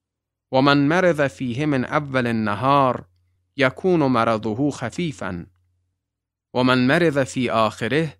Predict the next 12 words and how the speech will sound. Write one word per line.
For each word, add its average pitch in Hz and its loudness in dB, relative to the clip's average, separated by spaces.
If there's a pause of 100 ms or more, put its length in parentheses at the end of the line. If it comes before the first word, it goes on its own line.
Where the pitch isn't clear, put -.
(460)
اشتد 147 -4
مرضه 135 0 (340)
و 127 0
خیف - -8
من 117 -2
موته 131 -2
فی 107 -8
ذلک 117 -2
المرض. 101 -4 (1120)
الثالث 170 2 (360)
اردیبهشت 120 -4
روز، 110 -4